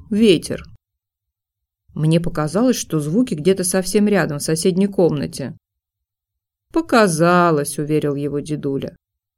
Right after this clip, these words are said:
"Покорнейше прошу меня простить, что оставляю вас на время одного.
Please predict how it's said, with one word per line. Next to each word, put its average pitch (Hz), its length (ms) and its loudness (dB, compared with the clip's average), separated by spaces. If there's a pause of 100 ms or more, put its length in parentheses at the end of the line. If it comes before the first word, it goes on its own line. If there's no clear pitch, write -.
(180)
"Покорнейше 233 640 4
прошу 190 460 0
меня 190 300 4
простить, 175 840 -4
что - 240 -4
оставляю 175 580 0
вас 165 220 0
на 160 140 -2
время 156 360 0
одного. 147 560 -6